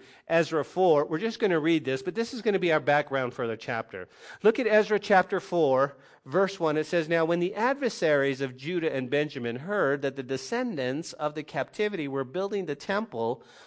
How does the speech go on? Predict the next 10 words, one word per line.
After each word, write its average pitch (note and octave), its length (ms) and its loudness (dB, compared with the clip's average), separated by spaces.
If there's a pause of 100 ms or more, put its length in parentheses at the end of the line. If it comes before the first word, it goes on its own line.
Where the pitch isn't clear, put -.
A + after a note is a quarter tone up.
(100)
of C#3+ 140 0
the C#3 100 -2
Lord F#3+ 380 -2
God D#3+ 280 2
of C3+ 240 -2
Israel, E3+ 560 0
they G#3+ 340 0
came F#3 480 0
to F3+ 200 -6
Zerubbabel D3 1040 0